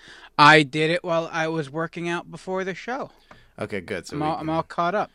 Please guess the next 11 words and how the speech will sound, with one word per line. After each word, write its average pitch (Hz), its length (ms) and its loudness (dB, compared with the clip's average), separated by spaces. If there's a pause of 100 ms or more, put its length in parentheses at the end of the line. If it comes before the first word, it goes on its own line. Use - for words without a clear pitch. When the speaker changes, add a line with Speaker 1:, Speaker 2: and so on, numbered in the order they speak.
(300)
Speaker 2:
Uh, 123 160 2
this 127 300 0
episode, 160 420 2
last 170 260 4
week 156 240 0
Speaker 1:
I, 349 160 8
Speaker 2:
was 359 200 0
Speaker 1:
I 320 280 6
actually 277 520 4
do 214 240 4
get, 196 260 6